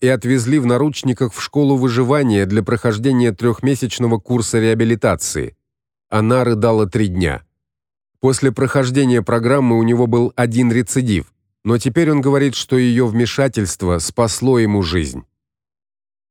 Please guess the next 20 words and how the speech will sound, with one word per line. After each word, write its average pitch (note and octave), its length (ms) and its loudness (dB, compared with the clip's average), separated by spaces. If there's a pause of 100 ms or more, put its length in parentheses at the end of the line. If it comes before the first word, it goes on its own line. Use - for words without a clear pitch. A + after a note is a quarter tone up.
(220)
Я C#3+ 200 2
слышал D3+ 420 2
подобные C3 540 2
истории C#3+ 420 2
на A2+ 140 2
собраниях A#2+ 580 2
анонимных A#2+ 640 0
алкоголиков, G#2+ 760 0
которые G2+ 380 0
посещал G2+ 520 0
вместе G2+ 380 0
с - 140 -6
Ником. D#2+ 480 -2 (440)
Наркоманы A2+ 600 0
в G2 100 -4
процессе A2 480 -2
выздоровления G#2 760 0
вспоминали A2+ 600 0
то A2 160 0
время, A2 420 0